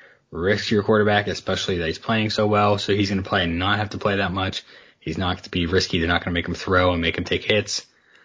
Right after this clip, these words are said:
Um, I think Eckler against Houston is gonna be a tough matchup.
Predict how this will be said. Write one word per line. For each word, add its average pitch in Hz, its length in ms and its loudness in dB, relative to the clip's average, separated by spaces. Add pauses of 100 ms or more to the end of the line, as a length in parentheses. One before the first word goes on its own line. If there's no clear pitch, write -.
(380)
Um, 80 540 0 (800)
I - 60 -16
think 104 680 2 (360)
Eckler 104 380 6
against 92 280 0
Houston 98 400 2
is 92 40 0
gonna 95 120 0
be 87 120 0
a 87 40 2
tough - 260 -2
matchup. 92 580 0